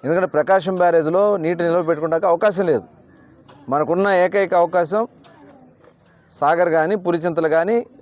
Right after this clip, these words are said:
శ్రీశైలం కానీ. మొత్తం అప్‌స్ట్రీమ్స్ అన్నీ కూడా టోటల్ ఇవాళ ఖాళీ చేశారు. మొత్తం జగన్మోహన్ రెడ్డి సముద్రంలోకి వదిలేశాడు వాటర్ అంతా. ఇవాళ పులిచింతల్లో కేవలం వన్ టీఎంసీ లోపే ఉంది. ఇంకా ఎక్కడి నుంచి వస్తాయి నీళ్లు? అటు చూసుకుంటే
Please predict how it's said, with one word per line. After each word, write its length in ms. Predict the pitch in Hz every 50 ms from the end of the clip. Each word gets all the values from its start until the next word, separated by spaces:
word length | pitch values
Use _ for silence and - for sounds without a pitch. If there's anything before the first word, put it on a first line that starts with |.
| _ _ - -
శ్రీశైలం 440 | - 175 175 - 156 135 120 110 104 95
కానీ. 160 | 90 85 80 - - _ - - - _ _ - - - - - - - - - - _ _ _ - 139
మొత్తం 220 | 160 160 - - 196 175
అప్‌స్ట్రీమ్స్ 380 | 170 - - 190 208 196 165 185 190
అన్నీ 140 | 196 202 208 185
కూడా 120 | 208 202 196 156 180
టోటల్ 300 | 180 185 190 202 196 196
ఇవాళ 200 | 185 185 185 185 180 170 160 -
ఖాళీ 180 | 175 180 208 214 185
చేశారు. 300 | 202 160 - - 143 120 120 135
మొత్తం 200 | 135 - - 135 110 107
జగన్మోహన్ 440 | 135 135 151 160 165 156 147 151 147 147
రెడ్డి 140 | 143 143 147 131 -
సముద్రంలోకి 360 | 147 165 202 208 208 214 175 170
వదిలేశాడు 320 | 156 156 139 135 135 127 127
వాటర్ 200 | 135 131 143 139
అంతా. 160 | 117 107 - - - - - - - - - - - - - _ - - - _ - - - - - _ _ - - - 147
ఇవాళ 160 | 156 190 190 151 139
పులిచింతల్లో 520 | 175 208 190 170 208 208 185 208 208 208 185 - 185
కేవలం 340 | 185 190 202 208 214 220 226 202 175
వన్ 120 | 175 185 185 165
టీఎంసీ 320 | 202 196 196 202 - 214 202
లోపే 180 | 208 202 196 208 180 160
ఉంది. 160 | 139 110 - - _ - _ _ _ _ _ _ _ - - - - - - _ - - - _ - - _ _ - - 175
ఇంకా 120 | 185 190 220
ఎక్కడి 160 | 226 - 214 220
నుంచి 140 | 226 202 220 208
వస్తాయి 180 | - 214 202 202
నీళ్లు? 220 | 208 208 208 208 202 - - - - _ _ _ - _ - - - - - - - - - - - -
అటు 140 | 151 165 170 160
చూసుకుంటే 300 | 214 202 - 208 202 -